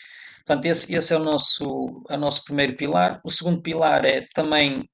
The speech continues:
criar relações culturais entre Portugal e o Kuwait. Eh, no dia dez de junho organizamos aqui o, aqui o Dia de Portugal, ah, que foi muito interessante. Tivemos um, um concerto de fado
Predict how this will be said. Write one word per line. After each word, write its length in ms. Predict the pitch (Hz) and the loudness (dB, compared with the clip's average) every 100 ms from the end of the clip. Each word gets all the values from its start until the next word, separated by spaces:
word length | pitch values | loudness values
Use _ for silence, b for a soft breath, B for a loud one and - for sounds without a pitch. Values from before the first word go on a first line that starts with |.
| - | -10
criar 240 | 143 151 | 2 4
relações 400 | 143 143 156 135 | 4 2 0 -2
culturais 580 | - 131 147 135 139 151 | -4 -6 4 6 6 4
entre 200 | 151 127 | -2 -6
Portugal 400 | - - 139 131 | -10 -2 0 0
e 60 | 131 | -2
o 40 | |
Kuwait. 400 | 139 143 156 151 - - _ | -2 2 2 0 -10 -12 _
Eh, 140 | 127 127 123 123 - | -6 -6 -6 -10 -6
no 140 | 131 139 | -2 0
dia 220 | 139 139 | 2 2
dez 240 | 139 139 | 4 2
de 80 | - | -2
junho 340 | 147 147 139 | -4 -2 0
organizamos 640 | 135 139 139 131 139 127 127 | -2 -2 -4 -2 -4 -4 -6
aqui 180 | - | -6
o, 40 | - | -8
aqui 160 | - | -6
o 40 | 139 | -4
Dia 160 | 127 | -2
de 80 | - | -4
Portugal, 500 | - - 139 135 170 - _ B B B B | -8 -6 0 0 -2 -8 _ B B B B
ah, 640 | - 139 131 131 123 127 127 | -6 -2 2 2 2 -2 -6
que 80 | - | -6
foi 80 | |
muito 180 | 135 127 | -4 -2
interessante. 360 | 131 - 165 156 | -2 -2 -2 0
Tivemos 260 | 151 127 | 0 2
um, 320 | 127 127 127 123 | 4 4 4 -2
um 60 | 160 | -6
concerto 440 | 143 131 147 127 | -4 -2 -2 -4
de 80 | - - | -4 2
fado 360 | 135 147 143 | 4 2 0